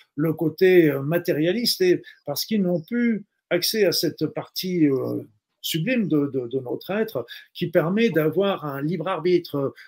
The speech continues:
de regarder les choses différemment, de regarder ces, les choses avec plus de partage, d'équité, de, de, de compassion, et cetera. Donc c'est ça, je vois ça, je le vois très, très nettement au niveau, euh,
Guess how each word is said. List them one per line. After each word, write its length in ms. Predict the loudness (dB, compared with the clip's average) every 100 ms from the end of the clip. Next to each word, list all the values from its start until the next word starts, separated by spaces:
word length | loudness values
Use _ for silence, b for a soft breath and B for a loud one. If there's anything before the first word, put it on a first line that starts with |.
| B -4
de 80 |
regarder 400 | 0 0 2 4
les 100 | 4
choses 260 | 2 0 -2
différemment, 840 | -2 -2 -2 -2 -4 -4 -2 -2 -2
de 120 | -4
regarder 340 | -4 -2 -2
ces, 160 | -2 -2
les 120 | -2
choses 280 | -2 -2 -2
avec 240 | -4 -6
plus 240 | -2 -2 0
de 240 | -2 -2 B B _
partage, 560 | -10 2 4 6 4 0
d'équité, 560 | -6 -6 2 6 6
de, 340 | 4 0 -2 -4
de, 220 | -4 -6
de 100 | -6
compassion, 800 | -8 -6 -4 -4 -2 -4 -2 -2
et 80 | -2
cetera. 400 | -4 -4 -4 -4 B B B -4
Donc 140 | -2
c'est 320 | 6 6 6
ça, 240 | 4 2 2
je 120 | 2
vois 220 | 4 2
ça, 500 | 2 2 4 4 2 0
je 100 | -2
le 60 |
vois 220 | 2 2 2
très, 200 | 0 -4
très 160 | -2 -2
nettement 440 | -2 -4 -4 -2 -4
au 60 |
niveau, 500 | -4 -4 0 2 2
euh, 40 | -2